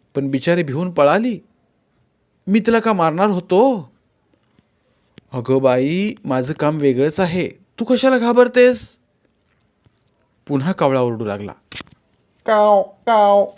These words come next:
त्याने त्याच्या जातभाईंना मोठ्याने हाका मारल्या होत्या. बघता बघता सहा सात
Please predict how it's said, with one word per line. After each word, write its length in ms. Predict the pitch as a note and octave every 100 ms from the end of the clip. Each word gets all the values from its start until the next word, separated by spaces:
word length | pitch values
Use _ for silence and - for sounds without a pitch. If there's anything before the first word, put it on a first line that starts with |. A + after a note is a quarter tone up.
| - - _ _ _ _ _ _ _ _ _ _ _ _ _ -
त्याने 220 | E3 A3+
त्याच्या 200 | A3 A3+
जातभाईंना 580 | E3 C3+ E3 D#3+ D#3+ F3+
मोठ्याने 380 | C3+ C3 C#3 C#3
हाका 300 | G#2+ - A#2+
मारल्या 300 | A#2 G#2+ G#2+
होत्या. 260 | G2+ G2 - _ _ _ _ _ _ _ -
बघता 460 | B2 A#2 G#2+ B2+ D3
बघता 400 | A#2+ G#2 B2 A2+
सहा 320 | - A2 A#2+
सात 260 | - A#2+